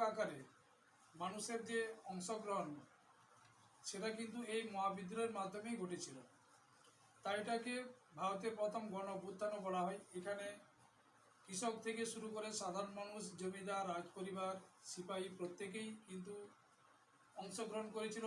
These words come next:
কোনো না কোনোভাবে বিদ্রোহের সঙ্গে যুক্ত হয়েছিল, তাই এটা ভারতের প্রথম গণ অভ্যুত্থান। তো এই বিদ্রোহের যে কারণটা আমাদের জানতে হবে,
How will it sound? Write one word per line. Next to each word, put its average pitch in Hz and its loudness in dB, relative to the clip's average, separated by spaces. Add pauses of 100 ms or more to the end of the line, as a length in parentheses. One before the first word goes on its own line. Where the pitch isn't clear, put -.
(120)
কোনো 202 -2 (140)
না 208 4 (100)
কোনোভাবে 202 0 (100)
বিদ্রোহের 196 -4
সঙ্গে 208 -6
যুক্ত 180 -4
হয়েছিল, 202 0 (800)
তাই 180 2 (360)
এটা 190 -4
ভারতের 180 4
প্রথম 180 -4
গণ 165 -6
অভ্যুত্থান। 175 -6 (1160)
তো 214 -8 (100)
এই 233 4
বিদ্রোহের 247 4 (520)
যে 233 0 (120)
কারণটা 214 6
আমাদের 226 2 (400)
জানতে 208 2
হবে, 226 0